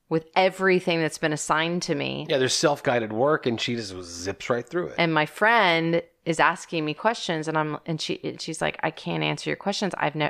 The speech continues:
Speaker 1: I don't take that class. I take a different kind of class." Our kids are finishing with whatever expectations that are put on them within an hour or two. And on top of that, they are saying out loud, We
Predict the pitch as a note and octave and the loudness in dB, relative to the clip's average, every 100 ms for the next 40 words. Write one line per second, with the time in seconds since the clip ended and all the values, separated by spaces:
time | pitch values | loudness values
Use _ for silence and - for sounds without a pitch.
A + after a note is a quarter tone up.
0 | - D#3+ D3+ D3 D3 _ - D3+ - C3+ | -2 -4 0 0 -2 _ -10 -10 -4 -6
1 | - D#3+ F3+ G3 C#3 - C#3+ C#3+ - - | -4 0 0 0 -6 -6 -6 -6 -8 -10
2 | D3+ - - C#3 C#3 - G#3+ G#3 - - | -8 -8 -8 -8 -8 -2 2 2 0 -20
3 | _ D3+ G3+ B3 - A#3 B3 F3+ D3+ D3+ | _ 2 2 2 -2 2 4 4 2 0
4 | - D#3+ - - F#3+ A3 D4 - - C#3 | -2 -2 -4 -2 2 4 4 2 0 -2
5 | C3 C3 D3+ - _ _ - - G3+ G#3+ | -2 -6 -10 -14 _ _ -8 2 4 4
6 | G#3+ F#3+ E3+ D#3 - _ F#3+ G3 - F#3+ | 4 4 4 2 -4 _ 0 0 0 0
7 | F#3 G#3 G#3 - F3+ E3 D#3+ D#3 D3+ F#3 | 0 0 2 2 2 2 2 2 2 2
8 | D#3 F3 G#3+ C#3+ A2+ A2 E3 F3 F3+ F3+ | 4 4 2 0 -2 -4 -6 -6 -2 2
9 | E3+ D#3+ D#3+ - - D#3 F#3+ C#4 F#3+ C3 | 2 2 -2 -8 -4 2 4 6 4 4
10 | C3+ - C3 A2 D#3+ - _ - A3 A3 | 0 -2 -2 -2 -6 -16 _ 2 4 6
11 | F3+ F3 E3 - A3+ - - E3+ D#3 D3+ | 4 4 4 2 0 2 2 2 2 2
12 | E3+ G3 F3 F3+ - - F#3+ F3+ E3 D#3 | 2 6 6 4 0 0 2 2 0 2
13 | D#3+ D#3 E3 F#3 D#3+ D3 C#3+ E3 C#3+ D#3 | 2 4 2 4 4 4 0 -4 -10 -2
14 | F#3+ G#3 | 0 2